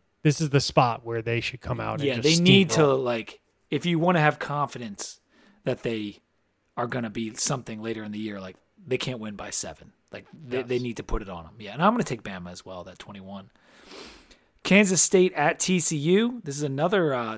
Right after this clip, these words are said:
Speaker 2: top twenty match. It might be top fifteen. T C U, three and a half point favorites. They are still undefeated.
Speaker 1: Yep.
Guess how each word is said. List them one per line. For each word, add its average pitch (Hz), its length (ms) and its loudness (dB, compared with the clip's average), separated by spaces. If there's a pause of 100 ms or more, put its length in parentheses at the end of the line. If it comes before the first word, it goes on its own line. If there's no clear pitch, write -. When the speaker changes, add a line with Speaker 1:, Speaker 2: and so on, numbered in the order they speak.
Speaker 2:
top 135 240 -4
twenty 175 380 -2
match. 131 260 -6
It 160 40 -6
might 190 160 -4
be 160 80 -10
top 120 260 -6
fifteen. 107 340 -14 (300)
T 214 180 4
C 202 200 2
U, 175 240 4
three 190 360 4
and 175 100 2
a 143 40 0
half 139 400 -2
point 139 240 -6
favorites. 139 480 2
They 135 240 4
are 156 120 4
still 113 320 -6
undefeated. 104 640 -10 (480)
Speaker 1:
Yep. 123 200 -6